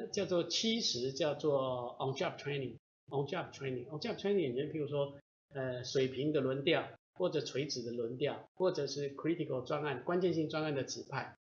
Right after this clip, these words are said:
或者是说叫他去做那些起死回生的计划，哪一个部门快要挂掉，叫他去救回来，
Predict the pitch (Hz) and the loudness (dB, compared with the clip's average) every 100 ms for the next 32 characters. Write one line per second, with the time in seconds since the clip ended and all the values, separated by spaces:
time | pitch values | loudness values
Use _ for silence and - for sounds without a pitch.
0 | _ _ 180 170 139 - 143 135 131 165 | _ _ 0 2 0 0 0 0 0 0
1 | 156 151 175 160 156 170 151 139 135 123 | 0 0 0 0 -2 0 2 2 0 -2
2 | 165 147 147 139 139 - 143 - 110 120 | 0 2 2 0 -2 -2 2 2 0 -4
3 | 123 143 123 - 123 113 123 - _ - | -2 -2 -2 -4 -8 -6 -10 -10 _ -2
4 | 143 156 165 139 123 143 139 139 135 135 | 0 2 2 0 0 -2 -2 0 0 0
5 | 127 131 127 131 127 139 - 113 104 - | 0 0 -2 -4 0 0 0 -6 -6 -10